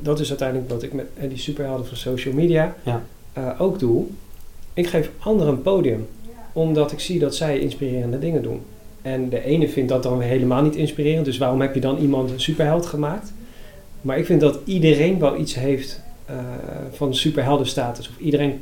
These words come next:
Speaker 1: heeft dat in zich. En als je dan gaat, eh, als je dat gaat doen en, en gaat geven eigenlijk, en dat ook vanuit je, vanuit je gevoel en vanuit jezelf, dan ontstaan er zoveel,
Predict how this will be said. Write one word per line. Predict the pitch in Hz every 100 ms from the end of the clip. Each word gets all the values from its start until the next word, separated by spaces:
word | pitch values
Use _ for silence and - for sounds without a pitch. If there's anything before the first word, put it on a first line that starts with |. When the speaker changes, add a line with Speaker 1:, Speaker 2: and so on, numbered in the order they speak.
| -
Speaker 1:
heeft | 139 147
dat | 131 -
in | 175 180
zich. | 113 - - - - - - - - - - - - - - - -
En | 135 139
als | 156 -
je |
dan | 135 180 -
gaat, | 135 117 - - - - - - - -
eh, | - 123 120
als | 139
je | 135
dat | 131 165
gaat | 143 120 120
doen | 156 190
en, | 147 123 -
en | - 123
gaat | 117 127 127
geven | - 156 190 190
eigenlijk, | - 175 180 208 208
en | 127 117
dat | 110 -
ook | -
vanuit | - 135 120 117
je, | 117 110 110 - - - - -
vanuit | 131 120
je | -
gevoel | - - 165
en | 160
vanuit | - 117 117
jezelf, | - 135 196 220 - - - - -
dan | -
ontstaan | 151 - 151 156
er | 127
zoveel, | 139 190 170 151 131 123